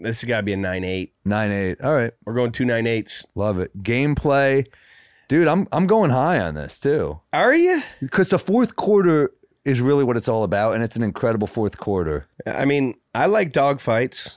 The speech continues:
Speaker 1: I like
Speaker 2: It's a
Speaker 1: dogfight.
Speaker 2: dogfight. Hey, look,
Speaker 1: It was,
Speaker 2: it's
Speaker 1: it was a dogfight. That first half, when you go in, what is it? What was it? Three? Seven's three?
Speaker 2: Seven three at the end of the half, and I believe, yeah, I mean, I
Speaker 1: Like,
Speaker 2: think
Speaker 1: that's a,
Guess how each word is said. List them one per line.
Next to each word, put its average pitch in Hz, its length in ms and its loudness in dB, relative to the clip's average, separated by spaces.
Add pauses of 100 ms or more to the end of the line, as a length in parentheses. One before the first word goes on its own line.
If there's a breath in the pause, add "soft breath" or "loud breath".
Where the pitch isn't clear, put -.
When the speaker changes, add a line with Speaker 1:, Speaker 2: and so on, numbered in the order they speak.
(120)
Speaker 1:
I 127 120 -2
like 170 180 2
Speaker 2:
It's - 80 0
a 175 40 2
Speaker 1:
dogfight. 110 320 2
Speaker 2:
dogfight. 101 180 0
Hey, 160 60 2
look, 175 140 4
Speaker 1:
It 170 40 4
was, 170 160 2
Speaker 2:
it's - 100 -6
Speaker 1:
it 170 80 0
was 196 120 2
a 180 40 2
dogfight. 127 640 -2 (220)
That 131 180 -2
first 156 320 -2
half, 127 380 -2 (500 soft breath)
when 123 140 -2
you 139 80 0
go 147 180 0
in, 139 160 0
what 135 100 0
is 107 120 -2
it? 107 60 -2
What 117 100 -2
was 98 280 -6
it? 98 80 -18
Three? 131 360 -4
Seven's 123 420 -6
three? 131 380 -2
Speaker 2:
Seven 151 340 0
three 143 260 0
at 123 60 0
the 123 80 0
end 123 140 0
of 113 40 0
the 107 100 0
half, 110 280 -2
and 117 140 -4
I 117 60 0
believe, 117 640 0
yeah, 107 340 0
I 90 60 -2
mean, 101 340 -2 (240)
I 107 60 -2
Speaker 1:
Like, 113 80 0
Speaker 2:
think 139 140 2
Speaker 1:
that's 170 180 0
a, 151 140 -2